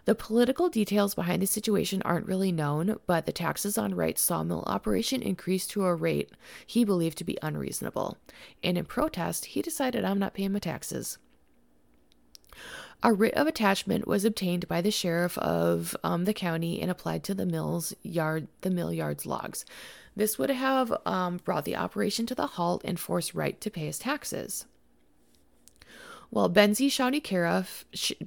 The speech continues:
Benzie County Sheriff A B Chase handed the writ of attachment to his deputy, Neil A. Marshall of Benzonia.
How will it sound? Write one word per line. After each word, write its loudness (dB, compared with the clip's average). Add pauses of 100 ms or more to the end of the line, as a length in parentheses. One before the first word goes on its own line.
Benzie 0
County -2
Sheriff -2 (100)
A 0
B 0
Chase -4 (380)
handed 4
the 2
writ 2
of 2
attachment -4
to 2
his -2
deputy, 0
Neil 0
A. 0
Marshall -2
of 0
Benzonia. -2